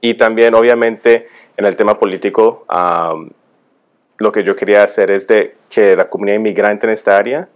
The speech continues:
que se escuche las voces de ellos en las mesas de decisión, ah,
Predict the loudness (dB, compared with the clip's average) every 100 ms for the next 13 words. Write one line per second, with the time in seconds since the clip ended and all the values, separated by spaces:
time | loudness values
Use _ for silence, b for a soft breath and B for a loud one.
0 | _ b b -4 -2 0 -4 -2 -2 0
1 | 2 4 2 -2 -2 2 2 2 -2 -4
2 | -20 _ _ -8 0 0 0 -2 0 0
3 | 2 0 -2 -6 -2 -2 -4 -12 -8 -4
4 | -4 -6